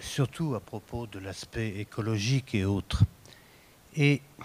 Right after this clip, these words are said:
je me demandais si finalement ce film, si nous ne le voyons pas tous les jours à la télévision pendant l'espace publicitaire. Je veux dire par là que,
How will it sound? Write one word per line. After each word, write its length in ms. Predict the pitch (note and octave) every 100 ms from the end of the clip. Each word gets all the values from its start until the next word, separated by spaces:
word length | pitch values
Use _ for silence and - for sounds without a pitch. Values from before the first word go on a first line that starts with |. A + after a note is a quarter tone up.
| - -
je 140 | D3 D#3+
me 120 | E3
demandais 340 | E3+ F3 F#3+
si 180 | G#3 E3+
finalement 480 | - D#3 C#3 C3+ D#3
ce 160 | - A2
film, 560 | A2 F#2+ G#3+ D#3+ G#2 - - -
si 220 | - D#3+
nous 160 | D#3+
ne 60 | E3
le 100 | D#3+
voyons 400 | C#3 D3+ C#3+ C3
pas 200 | - -
tous 220 | - G#3
les 140 | D#3+ C3
jours 580 | A#2 C3 C#3 F#3 - - - - - - - - -
à 80 | D3
la 80 | E3
télévision 920 | - C#3+ B2+ B2 G#2+ A#2+ C#3 F#3 B3 - - - - -
pendant 240 | D3+ D3 D3
l'espace 580 | D3 - - F#3 F#3+ -
publicitaire. 1120 | C#3 A#2 C3 - - - F2 D#2+ E2 - - - - - - - - - -
Je 140 | -
veux 120 | F#3+
dire 180 | F3+ E3+
par 240 | - G2 F#2
là 160 | E2 - -
que, 200 | D3